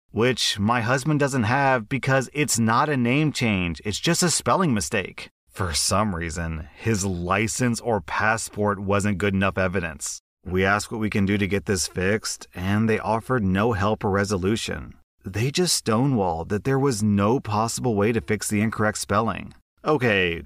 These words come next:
cool. At this point, we were getting cranky. Not gonna help us with what should be a simple fix? Fine, we won't pay the bill then. They responded that we had a contract, we had obligations, they had debt collectors, et cetera.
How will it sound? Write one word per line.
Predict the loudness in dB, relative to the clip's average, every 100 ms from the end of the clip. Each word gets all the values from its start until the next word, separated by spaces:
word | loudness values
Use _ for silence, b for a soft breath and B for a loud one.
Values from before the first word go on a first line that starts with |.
| -4
cool. | 0 0 0 -2 -6 -4
At | 0
this | 0 0
point, | 0 0 2
we |
were | 2 2
getting | 2 0
cranky. | -2 -2 -2 -4 -10 -14 _ _
Not | 0 2 2 2
gonna | 0 2
help | 2 0 0
us | 0 0
with | -2
what | 0 -2 0
should | 0 0 2
be | 2
a | 2
simple | 2 0 0
fix? | 0 2 0 0 -8 -10 _ _ _
Fine, | -4 0 2 0 -4 -10 -14 -2
we | 2 4
won't | 4 2
pay | 2 2
the | 2
bill | 2 2
then. | 0 -4 -6 -12 -18 _ _ -2
They | 0
responded | 0 0 0 2 2
that | 0 -2
we | -2
had | -2
a | -4
contract, | -2 0 0 0 0 2 0 -2
we | -6
had | -4 -2
obligations, | -2 -2 -4 0 0 0 0 2 0 0
they | -2
had | -2 -2
debt | -2 -4
collectors, | 0 0 0 0 -2 -2
et | -2
cetera. | -2 -2 -2 -6